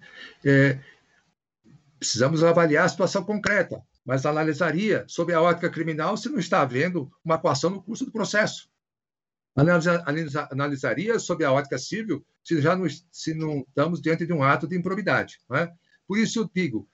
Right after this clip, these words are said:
a C P I pode demorar meses ainda para mandar um relatório final ao Procurador-Geral da República e o momento seria de uma ação, desde logo, é, do,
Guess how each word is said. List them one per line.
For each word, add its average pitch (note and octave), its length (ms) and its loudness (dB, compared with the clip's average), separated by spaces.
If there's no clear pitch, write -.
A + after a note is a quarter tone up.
a D3+ 100 0
C E3+ 200 2
P F3 100 2
I E3 160 2
pode F3+ 260 0
demorar F3+ 320 2
meses E3 420 0
ainda D#3 360 -4
para D#3+ 160 -2
mandar E3 280 -2
um E3 60 0
relatório D#3 460 0
final D3 560 0
ao D3+ 140 -4
Procurador-Geral C#3 500 -2
da B2+ 80 -2
República F#3+ 600 -4
e F3 120 0
o F#3+ 40 0
momento F3+ 380 4
seria E3 320 0
de D3 100 -2
uma E3+ 160 0
ação, D#3+ 300 0
desde F#3 280 0
logo, D3+ 420 4
é, D3+ 280 -2
do, E3 320 -4